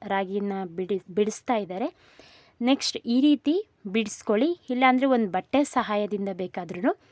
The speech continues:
ಈ ರೀತಿ ಒಸಗ್ಬೋದು. ನೆಕ್ಸ್ಟು ಈ ರಾಗಿ ಒಂದು ತೆನೆಗಳಿಗೆ ಕಾಳುಗಳ್ನ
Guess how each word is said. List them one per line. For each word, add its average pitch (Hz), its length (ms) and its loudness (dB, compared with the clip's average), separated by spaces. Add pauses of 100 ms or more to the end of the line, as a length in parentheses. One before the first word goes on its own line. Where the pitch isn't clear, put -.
(180)
ಈ 233 120 2
ರೀತಿ 262 340 0 (300)
ಒಸಗ್ಬೋದು. 175 560 0 (760)
ನೆಕ್ಸ್ಟು 294 600 2 (340)
ಈ 226 320 4
ರಾಗಿ 233 380 4
ಒಂದು 233 320 0
ತೆನೆಗಳಿಗೆ 220 960 0 (680)
ಕಾಳುಗಳ್ನ 233 500 6